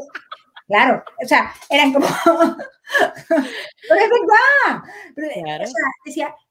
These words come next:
Speaker 1: "Qué mier-", yo tengo una li-, una guía que se llama Los diez mandamientos de la maternidad leve, y la primera frase era, "Los primeros tres meses de mi maternidad fueron una mierda".
Speaker 2: Y comienzo con eso, bienvenidos a este,
Speaker 1: Eso,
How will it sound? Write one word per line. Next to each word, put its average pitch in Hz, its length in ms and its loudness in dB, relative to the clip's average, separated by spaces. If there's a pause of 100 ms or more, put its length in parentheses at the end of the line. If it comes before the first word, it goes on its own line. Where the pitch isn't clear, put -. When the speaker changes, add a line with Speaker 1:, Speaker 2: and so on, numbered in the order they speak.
(200)
Speaker 1:
"Qué 339 380 0
mier-", 254 360 2
yo 254 100 2
tengo 269 160 0
una 320 140 -2
li-, 311 240 -6
una 302 140 -2
guía 294 260 -4
que 302 100 -8
se 247 120 -16
llama 226 440 -2
Los 233 120 -4
diez 220 160 -4
mandamientos 254 400 -4
de 277 60 -4
la 277 60 -2
maternidad 208 440 -6
leve, 240 340 -2
y 285 100 -2
la 240 140 2
primera 247 380 0
frase 262 600 2
era, 233 240 0
"Los 240 220 0
primeros 285 380 0
tres 392 160 -2
meses 320 280 2
de 330 80 2
mi 294 80 2
maternidad 247 640 0
fueron 254 300 2
una 214 180 -2
mierda". 190 500 0 (1500)
Speaker 2:
Y 240 80 -4
comienzo 269 460 4
con 311 180 2
eso, 254 320 2
bienvenidos 226 460 4
a 349 100 6
este, 269 220 0
Speaker 1:
Eso, 415 140 2